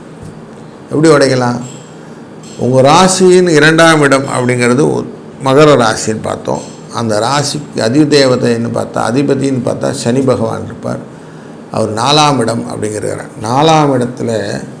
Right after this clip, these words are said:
இந்த சனி தேவதை அமர்ந்திருந்தால் தேவையில்லாம ஃப்ரெண்ட்ஷிப் ரிலேஷன்ஸ் இது ரெண்டு கூடயும் சண்டை வரும். அப்போ சண்டை எங்கேருந்து வருதுன்னு தெரிஞ்சு போச்சுங்களா? இப்போ இதை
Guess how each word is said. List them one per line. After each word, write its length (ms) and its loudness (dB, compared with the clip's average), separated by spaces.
இந்த 340 -4
சனி 320 -2
தேவதை 420 -2
அமர்ந்திருந்தால் 1040 -4
தேவையில்லாம 800 4
ஃப்ரெண்ட்ஷிப் 640 -2
ரிலேஷன்ஸ் 800 0
இது 180 0
ரெண்டு 220 0
கூடயும் 340 -2
சண்டை 240 -2
வரும். 320 -10
அப்போ 180 -2
சண்டை 520 4
எங்கேருந்து 300 4
வருதுன்னு 280 0
தெரிஞ்சு 200 0
போச்சுங்களா? 440 -2
இப்போ 560 2
இதை 320 2